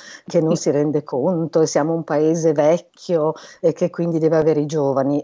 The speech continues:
Mm, sì, dovremmo avere più giovani, ma forse non dovrebbero essere quelli che facciamo noi, perché poi questi giovani cosa mangeranno, no? Quindi bisognerebbe, quello che io cerco sempre di trasferire nei miei articoli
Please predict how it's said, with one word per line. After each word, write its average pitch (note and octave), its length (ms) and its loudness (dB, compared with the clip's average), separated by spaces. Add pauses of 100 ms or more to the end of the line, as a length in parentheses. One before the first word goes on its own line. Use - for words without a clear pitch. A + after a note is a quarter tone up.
Mm, E3 420 -6
sì, D#3+ 420 0
dovremmo G3 420 2
avere F#3+ 280 2
più E3 160 -8
giovani, F#3 360 0
ma D3+ 120 -2
forse F#3+ 300 -2
non D#3 120 -2
dovrebbero D3 400 0
essere C#3+ 260 0
quelli C#3+ 240 0
che - 80 -12
facciamo C#3+ 400 -4
noi, E3+ 380 4
perché C3+ 260 -4
poi G#3 180 2
questi D3+ 280 -4
giovani E3+ 300 0
cosa C#3+ 200 -2
mangeranno, B2+ 760 -2 (260)
no? D3 240 2
Quindi D#3+ 400 2 (600)
bisognerebbe, F3+ 760 4 (260)
quello A3+ 260 0
che G#3 140 -4
io G#3 540 0
cerco F#3+ 360 -8
sempre G3+ 500 -2
di D3+ 160 -6
trasferire F3 560 0
nei D#3 160 0
miei F#3 200 0
articoli F3+ 920 0